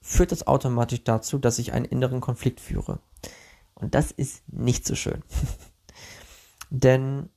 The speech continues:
sich das einfach mal oder sich dem einfach mal zu vergewissern und zu sagen,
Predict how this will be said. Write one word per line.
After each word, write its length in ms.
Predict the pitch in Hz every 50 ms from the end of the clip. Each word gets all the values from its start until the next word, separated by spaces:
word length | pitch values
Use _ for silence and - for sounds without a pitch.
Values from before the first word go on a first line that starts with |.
| _ _ _ _ _ _ _ _ _ _ _ _ -
sich 180 | 135 143 151
das 140 | 151 156 143
einfach 280 | - - 170 165 165 165
mal 240 | 160 160 160 160 -
oder 180 | - - 135
sich 180 | 131 - 139 143
dem 180 | - 151 143
einfach 240 | - - 147 - 147
mal 120 | 139 139 131
zu 160 | - - 135
vergewissern 540 | - - 127 127 123 131 151 160 - 160 135
und 60 | 135
zu 120 | - 135
sagen, 380 | 127 127 123 123 127 127 127